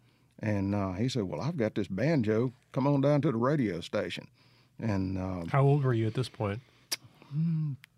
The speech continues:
Speaker 1: twelve, thirteen.
Speaker 2: Oh, wow. Okay.
Speaker 1: And, um, so, uh, went down there, and he had this banjo, and I had this old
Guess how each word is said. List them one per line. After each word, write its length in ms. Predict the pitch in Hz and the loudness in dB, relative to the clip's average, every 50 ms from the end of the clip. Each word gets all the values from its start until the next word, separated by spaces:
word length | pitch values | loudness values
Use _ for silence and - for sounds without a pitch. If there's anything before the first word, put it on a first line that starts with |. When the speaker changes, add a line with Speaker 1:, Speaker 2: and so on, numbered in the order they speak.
| _ _ _ | _ _ _
Speaker 1:
twelve, 500 | - - - 120 123 123 120 123 123 113 - _ | -14 -6 -4 -2 -2 0 0 0 -2 -4 -6 _
thirteen. 560 | - 98 104 - _ - - 107 90 85 - - | -8 -8 -8 -10 _ -6 -4 -4 -2 -4 -2 -2
Speaker 2:
Oh, 80 | 131 135 | 0 0
wow. 300 | 120 113 120 117 92 - - | 2 0 0 -2 -4 -6 -10
Okay. 260 | 127 113 - 123 120 139 | -12 -10 -10 -10 -8 -4
Speaker 1:
And, 400 | - 110 104 98 95 95 98 98 | 0 0 0 2 0 0 0 0
um, 400 | 98 98 92 90 85 82 80 - - - - - - - - - - - - - _ _ _ - | 0 0 0 0 -2 -4 -8 -12 -16 -20 -20 -20 -20 -20 -20 -20 -20 -20 -20 -20 _ _ _ -10
so, 520 | - - 151 135 135 135 131 123 120 120 120 | 0 2 4 6 6 6 6 6 4 4 6
uh, 500 | 117 117 110 107 104 104 101 - - - - _ | 6 6 6 6 4 2 -2 -8 -16 -20 -20 _
went 240 | - 90 135 185 156 | -2 0 0 2 4
down 260 | 151 156 170 165 151 | 4 4 6 6 6
there, 220 | 147 147 147 151 147 | 6 4 4 4 4
and 100 | 135 113 | 2 2
he 200 | 127 156 139 147 | 2 2 2 2
had 140 | 135 123 120 | 2 2 0
this 140 | 151 156 | 0 0
banjo, 540 | 135 135 117 117 117 113 104 101 113 117 131 | 2 2 4 4 4 4 4 4 2 2 2
and 80 | 139 113 | 2 0
I 80 | 127 | 0
had 180 | 131 135 139 113 | 2 0 0 0
this 140 | 113 120 127 | 0 0 0
old 220 | 117 110 92 - | 0 0 0 -2